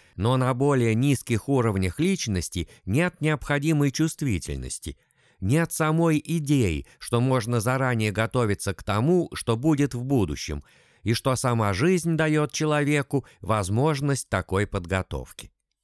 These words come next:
Вот типичный пример. Достаточно крупный начальник едет на работу, естественно, на машине.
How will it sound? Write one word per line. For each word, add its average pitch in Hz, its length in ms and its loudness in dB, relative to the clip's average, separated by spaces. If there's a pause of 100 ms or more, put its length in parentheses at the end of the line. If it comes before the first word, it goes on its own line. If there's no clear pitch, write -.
(1120)
Вот 175 340 -2
типичный 156 580 -2
пример. 131 560 -2 (360)
Достаточно 117 840 -2
крупный 113 520 -2
начальник 170 720 0
едет 127 400 0
на 123 160 -2
работу, 80 580 -6 (300)
естественно, 147 760 0
на 135 120 2
машине. 78 600 -4